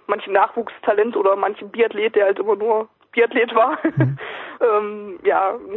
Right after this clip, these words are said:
Speaker 1: n-, nicht
Speaker 2: Ja,
Speaker 1: so der Fall
Speaker 2: ja, klar.
Speaker 1: unbedingt, aber ja.
Speaker 2: Ich meine, das, das haben wir auch letzte Woche hier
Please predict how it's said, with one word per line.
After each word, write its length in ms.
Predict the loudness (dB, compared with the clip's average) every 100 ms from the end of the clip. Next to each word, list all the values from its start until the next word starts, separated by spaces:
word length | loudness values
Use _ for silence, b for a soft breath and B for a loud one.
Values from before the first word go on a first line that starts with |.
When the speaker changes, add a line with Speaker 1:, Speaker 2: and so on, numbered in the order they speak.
| -8
Speaker 1:
n-, 260 | -8 -8 -10 -8 0
nicht 140 | 2
Speaker 2:
Ja, 60 | 2
Speaker 1:
so 60 |
der 100 | 2
Fall 160 | -2 -2
Speaker 2:
ja, 40 | 2 0
klar. 40 |
Speaker 1:
unbedingt, 360 | 0 -2 -4 -12
aber 260 | -10 -8 -8 _ _ -16
ja. 120 | -16 -16 _
Speaker 2:
Ich 120 | 0
meine, 160 | 2 2
das, 120 | 0
das 180 | -2 0
haben 100 | 0
wir 100 | 2
auch 100 | 2
letzte 260 | 0 0 0
Woche 160 | 0
hier 300 | 2 2 0